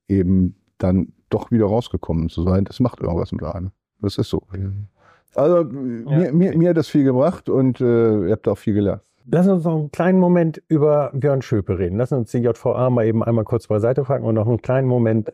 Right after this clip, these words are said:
Speaker 2: äh, über Björn Schöpe. Bevor Sie Staatsrat geworden sind, ähm, waren Sie lange Zeit,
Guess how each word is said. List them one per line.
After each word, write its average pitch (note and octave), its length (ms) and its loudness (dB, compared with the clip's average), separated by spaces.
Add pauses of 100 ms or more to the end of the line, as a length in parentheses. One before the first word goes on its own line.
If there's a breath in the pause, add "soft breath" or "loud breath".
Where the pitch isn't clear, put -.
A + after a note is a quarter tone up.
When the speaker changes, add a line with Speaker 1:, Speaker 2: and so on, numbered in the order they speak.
Speaker 2:
äh, G#2+ 360 2
über A2 180 2
Björn A2 160 0
Schöpe. F2+ 140 -6 (440 loud breath)
Bevor D3 240 0
Sie C#3+ 120 0
Staatsrat C#3 640 -2
geworden E3 380 2
sind, E3 440 0
ähm, C#3 500 2 (100)
waren B2+ 560 0
Sie B2 440 2 (120)
lange B2+ 300 0
Zeit, A#2+ 640 -2